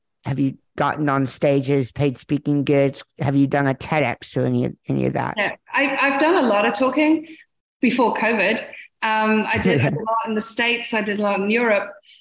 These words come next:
Speaker 2: Um, and since then, I haven't, actually, I haven't gone back out there. <laughs> I've not done a ted Talk yet either. Um, I, I,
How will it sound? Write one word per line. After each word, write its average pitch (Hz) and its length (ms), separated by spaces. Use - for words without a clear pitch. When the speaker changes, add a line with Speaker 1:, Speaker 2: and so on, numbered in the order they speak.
Speaker 2:
Um, 214 380
and 220 120
since 262 360
then, 311 200
I 247 80
haven't, 233 580
actually, 190 380
I 196 60
haven't 226 260
gone 214 180
back 254 180
out 277 200
there. 262 680
<laughs> - 120
I've 277 160
not 359 180
done 381 160
a 285 60
ted 359 280
Talk 202 300
yet 190 320
either. 208 520
Um, 208 320
I, 226 440
I, 208 380